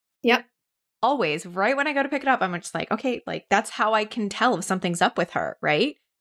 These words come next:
Speaker 2: So,
Speaker 1: Yep.
Speaker 2: um, and sure enough, recently she had blood in her stool
Speaker 1: Ooh.
Speaker 2: and, you know, that was a red flag,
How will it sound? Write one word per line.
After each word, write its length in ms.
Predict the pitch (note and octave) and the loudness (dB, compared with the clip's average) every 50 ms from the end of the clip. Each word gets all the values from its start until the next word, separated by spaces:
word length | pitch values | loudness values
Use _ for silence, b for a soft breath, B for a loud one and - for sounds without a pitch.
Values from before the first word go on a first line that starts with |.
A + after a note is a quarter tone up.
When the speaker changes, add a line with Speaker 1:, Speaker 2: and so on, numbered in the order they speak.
| _ _ - | _ _ -8
Speaker 2:
So, 600 | - - - - G#3 G#3+ C#4+ F3+ F3+ F3+ E3+ - - | -6 -6 0 4 6 6 6 6 2 -2 -4 -4 -2
Speaker 1:
Yep. 80 | F#3 F3+ | 0 2
Speaker 2:
um, 320 | F3 E3+ E3+ E3 E3+ E3 - _ | 2 2 0 -2 -6 -10 -8 _
and 480 | - A#3+ C#4 C4+ G#3+ F3+ F#3 A#3+ D4 - | -2 0 2 2 2 0 -2 -4 -6 -4
sure 320 | - - - G#3+ F#3+ F#3+ | -2 0 2 2 2 2
enough, 480 | G3 G3+ A#3 C#4 C4+ A3+ G#3+ A#3+ C#4 - _ _ - | 2 0 0 0 0 0 0 -2 -4 -6 _ _ -12
recently 880 | - F3+ G3 A3 C#4 C#4 - C4+ A#3 F#3+ G3+ G3 G3 G3 G3 G3 - _ _ _ _ _ | -4 0 0 0 0 0 0 -2 -2 0 0 2 2 2 2 0 -2 _ _ _ _ _
she 340 | - - - - - E3+ E3 | -2 0 2 2 2 0 0
had 200 | E3+ F3 F#3+ F#3+ | 0 -2 -2 -2
blood 220 | - G#3+ A#3 B3+ | 0 0 2 2
in 100 | C4 B3 | 2 0
her 200 | A#3+ - G#3 F#3 | 0 -2 -2 -2
stool 640 | F#3+ - - - F3 E3 E3+ E3 D#3+ D#3 D#3 E3 - _ _ _ _ _ - | -2 -2 -2 -2 0 0 2 2 2 2 2 0 -4 _ _ _ _ _ -4
Speaker 1:
Ooh. 160 | A3 G#3 A3+ A3+ | 0 0 2 2
Speaker 2:
and, 580 | F#3 F#3 F3+ F3 E3+ E3+ E3+ E3 E3 E3+ F3+ - _ _ _ _ _ _ - | 2 2 2 2 0 0 0 -2 -4 -8 -10 -14 _ _ _ _ _ _ -4
you 100 | G3+ F#3+ | -4 -2
know, 100 | F3 E3 | -2 0
that 200 | E3+ E3 D3+ - | 2 2 2 2
was 140 | D#3+ F#3 F3 | 2 0 -2
a 100 | F#3 F3 | -2 0
red 220 | E3 E3 D#3+ E3 F3 | 2 2 2 0 -2
flag, 640 | - - B3 C4 A#3+ G#3 G3 F#3 F3+ F#3 F3 F3+ | -4 -2 0 0 2 2 2 2 2 0 -4 -6